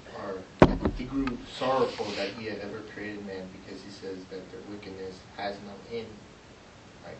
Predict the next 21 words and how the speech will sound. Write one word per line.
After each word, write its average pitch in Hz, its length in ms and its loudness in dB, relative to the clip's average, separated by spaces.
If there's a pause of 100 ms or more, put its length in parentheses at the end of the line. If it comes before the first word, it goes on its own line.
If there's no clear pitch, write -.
they're - 140 -10 (180)
just, - 140 -12 (880)
that 110 100 -4 (140)
you 110 180 -6 (100)
leave 123 200 -2
them 117 160 0
to 117 100 -8
do 117 220 -4
what 113 180 -2
they 110 240 -2 (460)
want 113 300 2
to 120 100 -4
do 110 180 -8 (180)
and 98 120 -8
they'll 95 240 -4
always 107 280 -4
do 117 120 -10 (160)
evil 110 360 -8
and 104 120 -10
they'll - 120 -6 (500)
do 123 180 -4